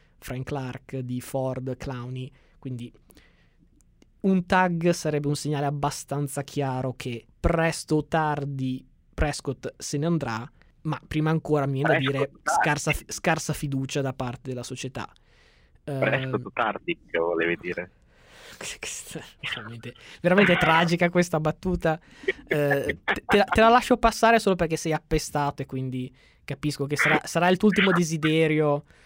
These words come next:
Speaker 1: eh, fare queste battute, quindi te le lascio. Eh, come ti lascio anche la palla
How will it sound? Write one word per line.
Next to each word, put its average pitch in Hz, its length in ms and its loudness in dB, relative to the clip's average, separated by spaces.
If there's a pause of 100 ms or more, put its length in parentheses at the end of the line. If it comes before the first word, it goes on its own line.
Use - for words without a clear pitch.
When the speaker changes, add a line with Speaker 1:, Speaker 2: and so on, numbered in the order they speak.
(220)
Speaker 1:
eh, 139 200 -4
fare 143 240 -2
queste 151 260 -2
battute, 135 460 -2
quindi 127 220 -4
te 135 100 -6
le 135 100 -4
lascio. 135 640 0 (380)
Eh, 151 360 -2
come 208 280 6
ti 190 120 -2
lascio 196 320 2
anche 180 380 2
la 160 140 0
palla 151 640 0